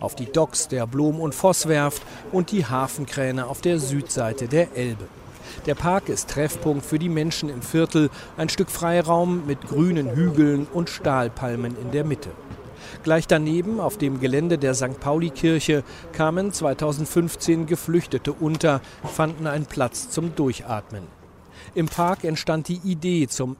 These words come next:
African Terminal, erklärt Sibylle Peters, eine der Mitinitiatorinnen des Projekts.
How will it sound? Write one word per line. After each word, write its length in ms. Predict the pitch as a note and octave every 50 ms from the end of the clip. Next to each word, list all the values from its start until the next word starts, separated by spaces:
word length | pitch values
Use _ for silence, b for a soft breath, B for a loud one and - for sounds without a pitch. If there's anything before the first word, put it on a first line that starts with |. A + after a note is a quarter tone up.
| - -
African 580 | C3+ B2+ A2+ - - C#3 - - D#3 D3+ D3
Terminal, 600 | - - E3+ E3+ E3 E3 E3 D#3+ D#3 D#3 D3+ D3 B B B B B
erklärt 480 | - E3 - - D3+ C#3+ C#3+ C#3+ C#3 -
Sibylle 360 | - D#3 C#3 C3+ C3 B2+ D3
Peters, 560 | - - E3+ F3+ D#3+ - - D#3 D3 C#3+ - -
eine 360 | - - C#3 C3 B2+ B2 A#2
der 160 | A#2+ C#3+ D3+
Mitinitiatorinnen 1300 | D#3 D#3+ E3 E3+ - - - D3 C#3 C3+ B2+ - - C#3 C3+ B2+ - - C3+ C3 A#2 A#2+ A#2 A#2+ A#2 A2+
des 160 | G#2+ G2+ -
Projekts. 640 | - - B2 A2+ G#2+ G2+ F2+ _ - - - -